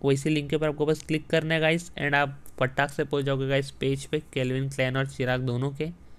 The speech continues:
And गाइस, जाओ दोनों की वीडियो को देखो।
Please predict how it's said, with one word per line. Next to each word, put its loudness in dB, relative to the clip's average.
And -2
गाइस, 2
जाओ 4
दोनों -2
की -2
वीडियो 2
को 2
देखो। 4